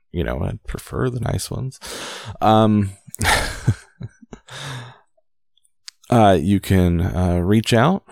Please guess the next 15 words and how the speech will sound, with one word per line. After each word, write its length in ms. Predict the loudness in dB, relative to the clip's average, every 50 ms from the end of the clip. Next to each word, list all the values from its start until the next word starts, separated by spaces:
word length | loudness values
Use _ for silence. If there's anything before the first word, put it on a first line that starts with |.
| -20 -20
for 320 | -14 -6 -2 0 0 0
constructive 580 | 0 0 -2 0 0 2 0 0 0 0 -6 -4
criticism, 680 | -2 0 0 0 0 0 0 0 0 0 -2 -2 -2 -2
suggestions 520 | -4 -2 0 0 0 0 0 -4 -8 -8
for 80 | -10 -4
books, 640 | 0 2 2 2 2 -2 -4 -4 -2 -4 -4 -6 -6 -6
um, 640 | -6 -4 -4 -4 -4 -4 -6 -8 -10 -12 -16 -20 -20 _ _ _ _ _ -20 _ _ -20 _ _ _ _ _ _ _ _ _ _ _ _ _ _ _ _ _ _ _ _ _ -20 -20 -20 -20 -14 -10
uh, 300 | -6 -4 -4 -2 -4 -4 -6 -8 -14 _ _ _ _ _ -10
you 100 | -10 -10
know, 80 | -10 -12 -10 -6
all 140 | -4 -4 -2
that 180 | -2 -4 -2
kind 160 | -2 -2 0 -2
of 80 | -2
thing. 380 | -2 -2 0 0 0 -2 -2